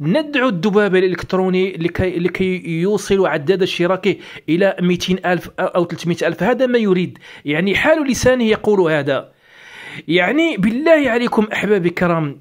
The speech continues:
شخص نكرة، يعني، أخذ فيديو، وسأضع على الشاشة، سبحان الله، لمحة فقط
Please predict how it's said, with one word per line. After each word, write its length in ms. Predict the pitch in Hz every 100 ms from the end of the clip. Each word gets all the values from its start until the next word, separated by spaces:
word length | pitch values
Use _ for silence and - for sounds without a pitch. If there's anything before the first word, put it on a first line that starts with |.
| 123
شخص 520 | 117 294 294 - - -
نكرة، 640 | 196 302 302 226 165 170 - _ _ _ _ _ _ _ -
يعني، 240 | 131 160 180
أخذ 260 | 262 254 180
فيديو، 580 | 170 185 165 156 156 _ - - - - -
وسأضع 560 | 143 190 - 254 226 226
على 220 | 202 202
الشاشة، 760 | - - 285 285 302 302 277 - -
سبحان 420 | - 185 - 196
الله، 200 | 196 190
لمحة 340 | 202 294 - 226
فقط 360 | 208 196 190